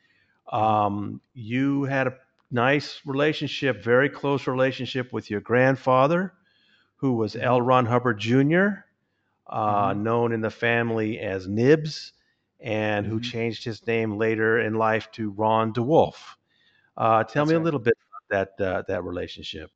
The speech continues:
Speaker 1: So, for clarity's sake, L. Ron Hubbard is my great-grandfather.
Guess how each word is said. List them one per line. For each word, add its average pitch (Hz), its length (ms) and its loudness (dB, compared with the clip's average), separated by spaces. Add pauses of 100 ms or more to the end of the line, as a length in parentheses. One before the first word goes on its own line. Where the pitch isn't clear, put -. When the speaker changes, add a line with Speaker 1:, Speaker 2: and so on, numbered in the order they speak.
Speaker 1:
So, 147 300 -2
for - 140 -10
clarity's 165 460 -2
sake, 123 400 -6
L. 131 160 -4
Ron 135 180 0
Hubbard 117 300 -4
is 104 80 -12
my 110 140 -8
great-grandfather. 104 1000 -10